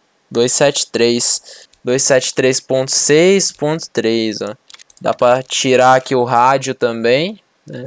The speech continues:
Dá um ganho bacana aí. Aqui piora. Então vamos deixar do jeito que tá mesmo. Segurança.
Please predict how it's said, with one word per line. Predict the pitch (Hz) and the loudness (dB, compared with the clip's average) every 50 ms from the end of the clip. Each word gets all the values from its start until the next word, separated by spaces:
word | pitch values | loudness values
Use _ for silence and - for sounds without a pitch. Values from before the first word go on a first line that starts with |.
| - | -6
Dá | - 110 113 | -4 -4 -4
um | 120 117 117 | -4 -4 -2
ganho | 113 117 117 113 120 117 | -2 0 0 0 -2 -2
bacana | 113 117 117 - - - 123 120 120 117 117 120 | -2 -2 -2 -2 -4 -2 0 0 0 0 0 -2
aí. | 127 143 165 190 208 202 - _ _ - - _ - - - _ _ _ _ _ _ - - _ _ _ _ _ _ _ - _ _ _ - - - - _ | -2 -2 -2 -4 -4 -8 -12 _ _ -20 -20 _ -20 -20 -20 _ _ _ _ _ _ -20 -20 _ _ _ _ _ _ _ -20 _ _ _ -20 -20 -20 -20 _
Aqui | - 208 180 - - - - - - | -10 -8 -8 -8 -8 -10 -10 -10 -8
piora. | _ - 135 123 123 135 147 160 180 190 190 190 190 190 185 180 - _ _ _ _ _ _ _ _ - | _ -2 0 4 4 6 6 6 4 4 4 2 2 0 -2 -4 -10 _ _ _ _ _ _ _ _ -10
Então | - 131 120 117 | -6 -4 -2 -2
vamos | 117 117 117 117 | -2 -4 -4 -4
deixar | 113 117 117 - - - 123 117 | -4 -2 -2 -2 -2 -2 -2 -2
do | 113 110 | -2 -4
jeito | 117 117 113 - | -6 -8 -8 -10
que | - 120 | -12 -8
tá | - - 123 123 123 | -4 -2 -2 -2 -2
mesmo. | 127 135 151 170 190 190 175 190 185 180 _ _ _ - - _ _ | -4 -4 -2 -2 -2 -2 -4 -6 -8 -12 _ _ _ -20 -20 _ _
Segurança. | _ - - - - 165 156 143 143 143 135 127 127 123 120 117 113 113 - - - 104 113 120 | _ -8 -6 -2 0 0 0 0 0 2 2 4 4 2 2 0 -2 -2 -4 -4 -6 -8 -10 -12